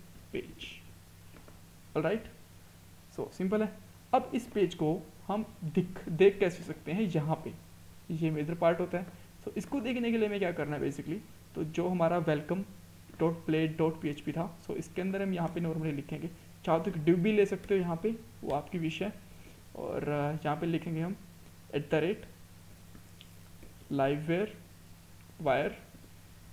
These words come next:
और यहाँ पे हम उसका नाम लिखेंगे counter,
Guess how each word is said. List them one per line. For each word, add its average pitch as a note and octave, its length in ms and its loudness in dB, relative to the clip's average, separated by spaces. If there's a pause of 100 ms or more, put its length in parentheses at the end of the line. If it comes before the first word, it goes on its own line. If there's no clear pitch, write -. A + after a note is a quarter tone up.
(160)
और - 320 -8
यहाँ D#3 200 -2
पे E3 100 -2
हम E3+ 100 0
उसका G3+ 260 -2 (220)
नाम C#3+ 180 0
लिखेंगे F3+ 300 -4
counter, - 440 -4